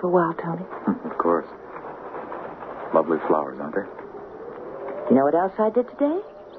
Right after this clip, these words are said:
Speaker 1: while you slaved away?
Speaker 2: Oh, besides visiting the church and meeting the minister and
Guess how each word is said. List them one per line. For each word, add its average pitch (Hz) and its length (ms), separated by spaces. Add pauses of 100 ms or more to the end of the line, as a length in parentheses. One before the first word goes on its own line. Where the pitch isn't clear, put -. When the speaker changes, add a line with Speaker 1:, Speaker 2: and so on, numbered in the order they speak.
Speaker 1:
while 165 220
you 185 200 (200)
slaved 202 320
away? 233 320 (480)
Speaker 2:
Oh, 196 300
besides 90 520 (120)
visiting 92 380
the 104 100 (100)
church 104 360
and 80 240
meeting 104 320
the 123 80
minister 117 480
and 95 200